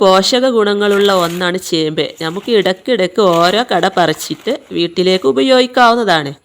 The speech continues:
ഉരുളക്കിഴങ്ങിനേക്കാളും ഒക്കെ നല്ല പോഷക ഗുണങ്ങളുള്ളതാണ്. നമ്മൾ നടുമ്പോൾ നല്ല ഇനം ചേമ്പ് നോക്കി നടാനായിട്ട് നോക്കണം. അപ്പോൾ ദാ ഇതിൻ്റെ ചുറ്റുഭാഗമായിട്ട് ഞാൻ മണ്ണും കൂടെ ഇട്ട് കൊടുത്തിട്ടുണ്ട്. ഇങ്ങനെ നമുക്ക് ഓരോ പതിനഞ്ച്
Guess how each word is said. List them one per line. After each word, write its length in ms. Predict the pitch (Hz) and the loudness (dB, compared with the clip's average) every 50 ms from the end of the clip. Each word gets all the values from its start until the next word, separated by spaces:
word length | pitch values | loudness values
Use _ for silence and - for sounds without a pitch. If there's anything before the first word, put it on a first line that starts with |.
| _ _ _ _ - - _ - 269 | _ _ _ _ -20 -20 _ -12 -8
ഉരുളക്കിഴങ്ങിനേക്കാളും 1040 | 269 277 285 294 302 302 - 294 294 277 294 285 285 285 285 294 285 285 285 285 269 247 | -4 -2 -2 -2 -2 -2 -2 -2 -2 -2 0 -2 -2 -2 0 0 0 2 2 0 -2 -2
ഒക്കെ 160 | 247 240 226 220 214 | 0 0 0 0 0
നല്ല 380 | 196 185 185 202 220 254 277 269 269 | 0 -2 -2 -2 0 0 0 0 2
പോഷക 360 | 233 214 202 196 - 214 208 208 196 | 2 2 4 2 2 2 2 2 2
ഗുണങ്ങളുള്ളതാണ്. 880 | 196 185 190 185 190 196 190 170 165 165 175 180 185 165 151 151 143 151 147 _ _ _ _ _ _ _ _ _ _ _ _ - - | 0 0 0 0 0 0 0 0 2 2 2 2 2 2 0 0 -2 -6 -12 _ _ _ _ _ _ _ _ _ _ _ _ -10 -10
നമ്മൾ 240 | 170 175 180 185 196 220 208 | -8 -8 -6 -4 -4 -4 -2
നടുമ്പോൾ 440 | 196 180 175 170 170 175 175 196 220 240 233 208 | 0 0 0 -2 -4 -4 -4 -4 -4 -4 -4 -4
നല്ല 400 | 185 190 202 214 233 262 285 285 262 233 | -6 -6 -6 -6 -4 -2 0 0 2 2
ഇനം 160 | 208 208 226 220 - | 2 0 0 -2 -2
ചേമ്പ് 300 | 185 175 180 185 185 226 208 196 | -2 0 0 0 0 -2 0 0
നോക്കി 260 | 175 170 - - 208 190 | 0 -2 0 0 0 2
നടാനായിട്ട് 680 | 175 170 160 165 165 175 208 214 190 180 180 - 240 277 277 - _ - _ - | 2 2 2 2 0 0 0 0 -2 -2 -2 -4 -6 -6 -8 -10 _ -20 _ -10
നോക്കണം. 440 | 269 - - - - 226 196 - - - - - - - - - - - - - - - - - - - | -8 -8 -8 -6 -6 -4 -4 -4 -6 -8 -16 -18 -18 -14 -14 -14 -14 -14 -16 -16 -18 -18 -20 -20 -20 -20
അപ്പോൾ 180 | - - 294 254 294 | -10 -10 -8 -6 -4
ദാ 80 | 285 277 277 - | -4 -4 -4 -4
ഇതിൻ്റെ 220 | 208 214 214 240 - 226 | -6 -6 -6 -6 -8 -8
ചുറ്റുഭാഗമായിട്ട് 920 | 208 - - - - - 294 277 269 247 233 226 220 233 220 214 220 220 208 196 | -12 -12 -14 -20 -14 -12 -6 -4 -2 -2 -2 -2 -2 -2 -2 -4 -4 -4 -4 -2
ഞാൻ 120 | 190 202 214 202 190 | -2 -2 -4 -4 -4
മണ്ണും 280 | 185 180 180 185 190 196 202 | -4 -4 -4 -4 -4 0 0
കൂടെ 200 | 202 208 247 254 254 | 0 2 2 0 -2
ഇട്ട് 200 | 254 - 269 262 247 | -2 -4 -6 -4 -2
കൊടുത്തിട്ടുണ്ട്. 640 | 214 180 185 - - 175 - - 165 143 135 131 120 - - - - - - _ _ _ _ - 370 | -4 -4 -4 -6 -8 -10 -6 -6 -8 -8 -6 -8 -10 -12 -14 -16 -20 -20 -20 _ _ _ _ -18 -10
ഇങ്ങനെ 240 | 269 277 277 285 285 277 247 | -8 -6 -4 -4 -4 -4 -4
നമുക്ക് 420 | 214 202 190 190 180 - - 226 214 202 190 185 | -4 -4 -4 -6 -8 -4 -2 0 0 2 2 2
ഓരോ 220 | 185 190 190 208 226 - | 2 0 0 -2 -2 -2
പതിനഞ്ച് 380 | 214 190 175 175 180 185 185 - | -2 -2 -2 -2 -4 -2 -2 -4